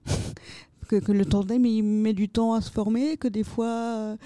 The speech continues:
des fois on se comprend pas, des fois le, le guide a des attentes que, que le guidé ne comprend pas, ou en tout cas a pas envie de suivre. <laughs> Euh,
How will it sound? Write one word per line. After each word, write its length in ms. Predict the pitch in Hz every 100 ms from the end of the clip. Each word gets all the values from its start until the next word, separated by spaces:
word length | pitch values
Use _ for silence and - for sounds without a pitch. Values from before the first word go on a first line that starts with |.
| 330 -
des 100 | 214
fois 160 | - 226
on 40 |
se 60 | 226
comprend 340 | 156 214 214
pas, 280 | 220 233 254
des 140 | 233 233
fois 240 | - 226
le, 320 | 226 214 208
le 300 | 208 202 208
guide 320 | 180 208 233
a 80 | 202
des 180 | 190 196
attentes 460 | 202 - 214 214 202
que, 640 | 202 190 190 196 190 190 - - -
que 80 |
le 140 | 196 185
guidé 400 | 185 196 202 202
ne 340 | 185 180 165
comprend 340 | 185 196 180 185
pas, 160 | 196 196
ou 120 | 196
en 60 |
tout 100 | 190
cas 180 | 202 214
a 40 | 190
pas 140 | 185
envie 160 | 180 185
de 60 |
suivre. 340 | - 254 294 294 - - - -
<laughs> 60 | 214 - 202 - - - 320 302 233 -
Euh, 720 | 208 190 196 196 202 180 107